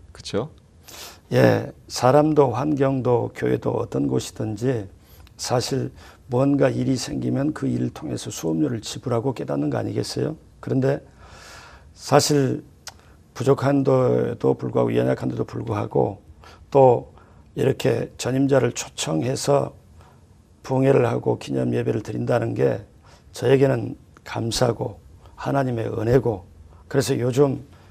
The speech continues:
Speaker 2: 설교하면서 더더욱 감사하고 있습니다.
Speaker 1: 네.
Speaker 2: 네.
Speaker 1: 목사님은 요즘 어떤 일을 하고 계신지 궁금합니다. 근황을 말해 주시죠.
Speaker 2: 아, 예. 한국에 가서 지성전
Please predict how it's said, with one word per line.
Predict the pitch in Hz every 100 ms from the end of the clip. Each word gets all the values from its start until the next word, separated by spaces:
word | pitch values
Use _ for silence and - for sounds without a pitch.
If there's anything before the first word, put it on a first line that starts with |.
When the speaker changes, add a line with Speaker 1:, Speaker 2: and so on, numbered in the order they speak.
| -
Speaker 2:
설교하면서 | - 151 160 156 147 123 120 113 - _ -
더더욱 | 123 127 127 123 147 185 -
감사하고 | - 117 110 131 170
있습니다. | - - - - - -
Speaker 1:
네. | 92 85 78
Speaker 2:
네. | 98 90 - - -
Speaker 1:
목사님은 | - 127 147 160 170
요즘 | 151 165
어떤 | 127 - 156 143
일을 | 135 123
하고 | 117
계신지 | 110 104 113 95 92 90 -
궁금합니다. | 101 87 85 80 78 78 -
근황을 | - 135 127 117 104
말해 | 85 85 85
주시죠. | - - - - - -
Speaker 2:
아, | 131 127
예. | 135 127 117 -
한국에 | - 165 160 147 131
가서 | 113 - 131 - - - - - - -
지성전 | - 127 147 143 135 139 131 120